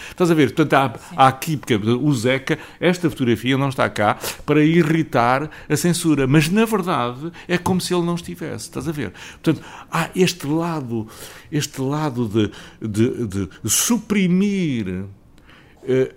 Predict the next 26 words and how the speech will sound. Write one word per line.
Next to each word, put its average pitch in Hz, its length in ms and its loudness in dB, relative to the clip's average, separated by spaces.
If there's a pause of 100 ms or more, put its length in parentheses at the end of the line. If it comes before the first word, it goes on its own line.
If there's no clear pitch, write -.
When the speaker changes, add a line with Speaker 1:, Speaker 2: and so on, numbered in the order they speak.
Speaker 1:
episódios 165 1000 0
da 117 100 2
tua 98 220 -2
vida. 69 480 -8 (220)
Há 113 120 0
certas 202 360 0
figuras, 117 460 -4
são 123 120 -6
figuras 135 380 -2
exemplares, 90 840 -4 (300)
que - 140 -10
quando 190 360 0
deixam, 131 540 0
ou 175 140 -4
suprimem, 175 920 -4
e 123 140 -2
apesar 120 280 -2
de 113 80 -10
tudo 135 200 -2
houve 117 160 -2
alguém 104 300 -2
que 82 100 -16
viu, 139 280 -4
ou 160 300 -2
então 160 440 -6
lançam. 127 680 -6